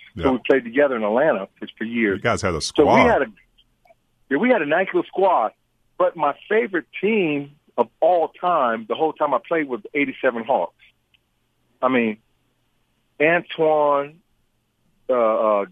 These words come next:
Speaker 1: Doc Rivers, Dominique Wilkins, Tree Rollins, Kevin Willis, John Battle, Spud Webb, myself, Scott Hastings,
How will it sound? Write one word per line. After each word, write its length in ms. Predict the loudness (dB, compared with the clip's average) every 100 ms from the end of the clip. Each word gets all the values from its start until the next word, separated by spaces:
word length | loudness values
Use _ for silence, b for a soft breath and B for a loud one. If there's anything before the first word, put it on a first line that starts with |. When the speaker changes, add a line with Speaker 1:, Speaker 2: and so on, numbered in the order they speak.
| 0
Speaker 1:
Doc 240 | 0 0 -2
Rivers, 440 | -2 0 -2 -4 -8 -20 _ _ _
Dominique 400 | 0 0 -4 -4
Wilkins, 540 | 0 0 -2 -8 -10 -16 -20 _ _ _ _ _ _
Tree 240 | 0 0 2
Rollins, 600 | 2 2 2 -2 -6 -12 -20 _ _ _ _ _ _ 0
Kevin 360 | 0 0 -4
Willis, 420 | 0 2 2 -2 -6 -20 _ _
John 360 | 0 2 2 2
Battle, 420 | 0 0 0 -2 -6 -6
Spud 360 | 0 2 2 0 -4
Webb, 380 | 0 2 2 0 _ _ _ _ _ _ _
myself, 760 | -2 0 0 -4 0 2 2 -4 _ _ _ -20
Scott 300 | 0 2 2
Hastings, 680 | 0 0 -2 -4 -6 -6 -6